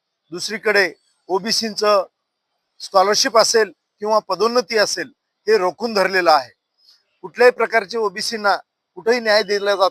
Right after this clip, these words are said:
नाही. कुठल्याही महामंडळाला यांनी आर्थिक नियोजन केलेलं नाही आणि तरी ओबीसीचा डीएनए म्हणून ओबीसी प्रवर्गाला संप-, धोक्यात घालत आहेत. ओबीसी प्रवर्गाचं आरक्षण असल्या तकलादू जीआर मुळं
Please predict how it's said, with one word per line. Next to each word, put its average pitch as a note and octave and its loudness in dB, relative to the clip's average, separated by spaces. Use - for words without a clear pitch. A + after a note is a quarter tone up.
नाही. E3+ -8
कुठल्याही A3 0
महामंडळाला G3 4
यांनी G3+ -6
आर्थिक F#3 -2
नियोजन F#3+ -6
केलेलं F3 -2
नाही C#3+ -6
आणि G#3+ -6
तरी G#3+ -4
ओबीसीचा G#3+ -4
डीएनए G3+ -4
म्हणून G3 -8
ओबीसी F#3 -10
प्रवर्गाला F3+ -2
संप-, E3+ -10
धोक्यात F3+ 0
घालत F3+ 2
आहेत. C#3+ 2
ओबीसी G3+ -4
प्रवर्गाचं G#3+ 2
आरक्षण G#3+ 0
असल्या A#3 4
तकलादू A3+ -2
जीआर G#3+ 2
मुळं G3 -2